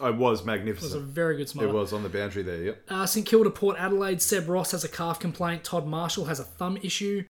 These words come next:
Speaker 2: Uh, Adelaide and Essendon, Brad Crouch and Tom Doedee both did hamstrings, and Jayden Laverde did an ankle. Uh, Brisbane, Melbourne, Daniel Rich did a hamstring fairly early. And speaking of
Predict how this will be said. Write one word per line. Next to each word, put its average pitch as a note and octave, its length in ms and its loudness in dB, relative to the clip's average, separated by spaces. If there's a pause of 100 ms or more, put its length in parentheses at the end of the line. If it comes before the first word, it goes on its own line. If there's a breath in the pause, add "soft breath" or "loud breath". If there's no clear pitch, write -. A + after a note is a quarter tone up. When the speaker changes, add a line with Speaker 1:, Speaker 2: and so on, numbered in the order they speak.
Speaker 2:
Uh, F3+ 260 2
Adelaide A3 340 6
and E3+ 100 -2
Essendon, G#3+ 420 4
Brad G3+ 260 4
Crouch F3+ 380 0
and E3 100 0
Tom F3 220 0
Doedee F#3+ 400 4
both F3 240 2
did D3 100 -2
hamstrings, F3 600 -2
and D3+ 120 -4
Jayden E3+ 260 0
Laverde D#3 480 2
did D3+ 120 -4
an C#3+ 140 -6
ankle. F#3 460 0 (240)
Uh, F3 100 0
Brisbane, G#3 340 6
Melbourne, F#3+ 320 4
Daniel F3 300 0
Rich G3 240 4
did F#3 100 0
a E3+ 60 0
hamstring F3 400 -2
fairly E3+ 380 2
early. F3 300 4
And D#3 380 -2
speaking E3 300 0
of C#3 80 -2